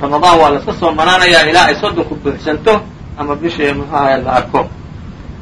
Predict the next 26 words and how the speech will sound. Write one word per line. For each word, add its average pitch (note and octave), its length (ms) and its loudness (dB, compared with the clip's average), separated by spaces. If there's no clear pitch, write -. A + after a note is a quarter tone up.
"Fa D#3+ 140 0
in E3+ 160 0
ughmiya F#3+ 600 4
calaykum", D3+ 580 4
haddii D#3+ 240 -6
la D#3+ 180 0
idinka D3 320 -4
daboolo, C3 600 2
ughmiya D3+ 640 2
iyo C#3+ 160 -2
ghubbiya D3 640 2
iyo, D3 180 -4
muxuu D3 260 -6
ahaye, D3 420 4
eh, C3+ 300 -2
waxyaala D#3 520 4
sidaasa D3 340 0
kala C3+ 200 0
jira, A#2 240 -2
yani, A2+ 380 -6
oo A#2 280 -6
alfaad - 260 0
dhowra D#3+ 220 2
sidaasuu C#3 300 -2
ku D3+ 120 -2
yimid. A#2+ 220 -2